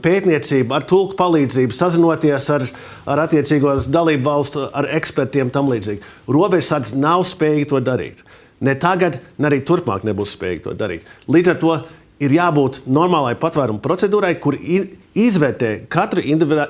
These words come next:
individuālu gadījumu atsevišķi. Un tad ir jāizvērtē riskus, vai tam cilvēkam ir pamatotas prasības pēc patvērumu, vai viņam vajag, uh, starptautisko aizsardzību vai ne.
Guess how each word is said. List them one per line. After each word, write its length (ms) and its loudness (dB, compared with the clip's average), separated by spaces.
individuālu 520 2
gadījumu 400 0
atsevišķi. 480 -8
Un 120 -6
tad 120 2
ir 140 4
jāizvērtē 580 0
riskus, 480 0
vai 160 -2
tam 160 -2
cilvēkam 480 -2
ir 240 2
pamatotas 680 -2
prasības 440 0
pēc 200 0
patvērumu, 480 -2
vai 140 -2
viņam 240 -2
vajag, 260 0
uh, 240 -8
starptautisko 480 -2
aizsardzību 480 0
vai 140 0
ne. 140 0